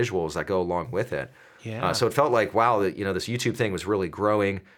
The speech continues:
Speaker 1: uh, and also the way people learn is really transforming or changing. Uh, and it just felt like this is the time to kind of make that jump from, you know, a traditional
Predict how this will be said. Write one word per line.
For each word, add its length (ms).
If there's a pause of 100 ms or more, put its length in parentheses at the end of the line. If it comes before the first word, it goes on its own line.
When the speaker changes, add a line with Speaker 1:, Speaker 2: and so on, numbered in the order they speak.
(280)
Speaker 1:
uh, 200
and 140
also 260
the 180
way 100
people 340
learn 380
is 200
really 380
transforming 840
or 80
changing. 600 (480)
Uh, 200
and 140
it 60
just 200
felt 240
like 420
this 360
is 180
the 120
time 540
to 300
kind 140
of 60
make 180
that 220
jump 280
from, 460
you 80
know, 140
a 60
traditional 680